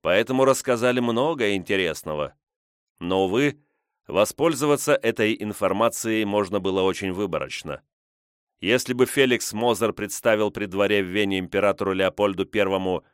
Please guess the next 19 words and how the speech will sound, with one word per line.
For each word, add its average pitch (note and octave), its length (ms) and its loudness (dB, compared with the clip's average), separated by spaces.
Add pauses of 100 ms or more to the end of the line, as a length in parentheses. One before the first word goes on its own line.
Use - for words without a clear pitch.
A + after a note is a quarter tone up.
(120)
французского A2+ 680 0
дворянина G#2 560 0
Жана G#2 300 0
де F#2+ 100 0
Ламберта, F#2+ 640 -2 (300)
с - 80 -20
которым G#2+ 400 0
они G#2+ 160 0
вместе G#2 360 -4
работали G2 460 -2
в - 80 -18
Тунисе, F2+ 540 -6 (520)
и G#2 140 -4
дал C3+ 220 4
ему A#2+ 220 0
при A#2 160 0
этом G#2+ 180 -2
хорошие G#2+ 440 0
рекомендации, F2+ 840 -4